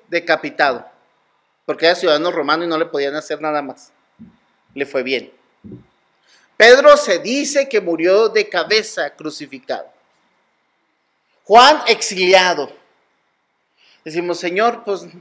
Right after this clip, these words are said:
no me quieras tanto", porque tenemos miedo a eso. Pero leemos las palabras de Sa-, de David, de Pablo, y dice, "He acabado la buena batalla". ¿Eh, qué?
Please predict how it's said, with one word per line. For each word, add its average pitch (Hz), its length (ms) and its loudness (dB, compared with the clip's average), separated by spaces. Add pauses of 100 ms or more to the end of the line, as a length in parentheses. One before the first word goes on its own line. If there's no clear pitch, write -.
(280)
no 170 120 -20
me 202 160 -18
quieras 202 300 -12
tanto", 190 220 -20 (1500)
porque 233 260 0
tenemos 233 460 -2
miedo 262 320 2
a 254 120 -2
eso. 311 440 -6 (260)
Pero 269 240 8
leemos 269 540 10
las 370 260 6
palabras 339 720 6
de 370 120 0
Sa-, 269 340 2
de 240 220 10
David, 240 520 2
de 208 640 6
Pablo, 254 320 4
y 277 100 -4
dice, 302 480 4 (800)
"He 214 120 0
acabado 226 580 0
la 226 140 0
buena 202 260 -4
batalla". 185 880 -8 (360)
¿Eh, 208 200 0
qué? 214 500 2